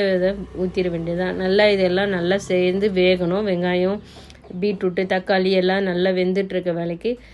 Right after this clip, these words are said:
மறுபடியும் அதே மிக்ஸி ஜார்ல உடைச்ச கடலை, பச்சை மிளகா, தேங்காய் இது மூணையும் போட்டு நல்லா பேஸ்ட் மாதிரி செஞ்சு வச்சுக்கணும். நல்லா வெந்த பீட்ரூட் மிக்சர்ல இந்த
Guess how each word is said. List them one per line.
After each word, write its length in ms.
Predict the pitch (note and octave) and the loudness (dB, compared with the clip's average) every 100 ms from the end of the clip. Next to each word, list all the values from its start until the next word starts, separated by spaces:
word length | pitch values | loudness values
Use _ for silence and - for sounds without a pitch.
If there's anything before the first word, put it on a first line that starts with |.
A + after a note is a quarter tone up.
| - - | -12 -4
மறுபடியும் 380 | F#3+ F#3+ G#3 F#3+ | 0 4 4 4
அதே 160 | G3+ G#3 | 2 2
மிக்ஸி 280 | F#3+ F#3 G#3+ G3 | 0 -2 -4 0
ஜார்ல 300 | F#3+ F3 F#3 A#3 A3+ - - - - - - - - - - - - - - - - | 0 2 0 -2 -6 -18 -20 -20 -20 -20 -20 -20 -20 -20 -20 -20 -20 -20 -20 -18 -2
உடைச்ச 220 | F#3 F#3+ A3 | 0 2 2
கடலை, 320 | G#3+ F#3+ F#3 G3+ A3 | 2 2 2 0 -2
பச்சை 260 | F3+ E3+ G#3 | -6 -4 -2
மிளகா, 320 | G#3 F#3 F3+ G3+ G#3 | 0 0 0 0 0
தேங்காய் 480 | F3+ F3+ F3 E3+ E3 | -2 0 0 -4 -4
இது 100 | F#3 G3+ | -4 -2
மூணையும் 300 | G3 G#3 G#3+ G#3+ | 0 0 0 -2
போட்டு 180 | F#3 G3+ G3 | -2 -2 -2
நல்லா 180 | F3+ G3 G3 | 0 -2 -2
பேஸ்ட் 240 | F#3+ F#3+ G3 | -4 -2 -4
மாதிரி 140 | F3+ F#3 | -2 -4
செஞ்சு 220 | F#3 F3 | -4 -4
வச்சுக்கணும். 420 | E3+ E3+ E3+ F3+ A3+ - - - | -4 -6 -6 -6 -8 -16 -18 -4
நல்லா 260 | F#3+ F#3 G#3+ G#3 | 0 4 4 4
வெந்த 260 | G3 G3 G#3 G#3+ G3 F3+ F3+ F3+ F3 F3 F3 | 0 0 2 4 4 2 0 -2 -2 -2 0
பீட்ரூட் 360 | G#3+ G#3 G3+ F#3 F3+ | 0 0 -2 -2 -2
மிக்சர்ல 440 | F3 F#3 E3+ F3+ A#3 B3 - _ | -2 -4 -2 -2 -4 -8 -20 _
இந்த 140 | - | -4